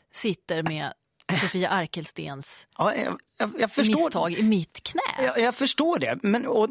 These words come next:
Speaker 2: då, om hon skulle gå, om hon skulle ta den, vad ska man säga, ta den kampen på riktigt, så
Speaker 1: Ja.
Speaker 2: vore väl det rätt okej. Om hon sa, "Det här,
Speaker 1: Absolut.
Speaker 2: det här missförstår ni, det här var rätt", liksom.
Speaker 1: Ja.
Speaker 2: Eh,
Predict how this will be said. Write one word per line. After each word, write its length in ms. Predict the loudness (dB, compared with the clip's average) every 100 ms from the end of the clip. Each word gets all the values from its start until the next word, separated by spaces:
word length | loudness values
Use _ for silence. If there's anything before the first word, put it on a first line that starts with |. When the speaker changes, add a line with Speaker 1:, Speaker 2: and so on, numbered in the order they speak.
| 0
Speaker 2:
då, 200 | 0 0
om 220 | 2 2 2
hon 120 | 2
skulle 220 | 2 0
gå, 200 | 2 0
om 180 | 0 0
hon 100 | 0
skulle 200 | 0 -2
ta 360 | 0 0 2 2
den, 420 | 0 0 0 -4 -8 -10 -10 -8
vad 100 | -6
ska 100 | -2
man 80 | -2
säga, 180 | -2 -2
ta 300 | 0 2 2
den 220 | 2 0
kampen 540 | -2 -2 -2 -2 -2 -4 -6
på 120 | -2
riktigt, 440 | -2 -2 -6 -4 -2
så 120 | 0
Speaker 1:
Ja. 80 | 2
Speaker 2:
vore 120 | 2
väl 120 | 0
det 160 | 0 -2
rätt 180 | -2
okej. 420 | -4 -4 -2 -2 0
Om 100 | 0
hon 100 | 0
sa, 220 | 0 0 -6 -6
"Det 80 | -2
här, 140 | 2 2
Speaker 1:
Absolut. 220 | 2 2
Speaker 2:
det 60 | 2
här 180 | 2 2
missförstår 680 | 0 0 -2 -2 0 0 -2
ni, 140 | -2
det 100 | -2
här 140 | -2
var 160 | 0 0
rätt", 440 | 0 -2 -6 _
liksom. 380 | -12 -10 -10 -6 0
Speaker 1:
Ja. 240 | 0 0 -8 -18 -6
Speaker 2:
Eh, 180 | 0 0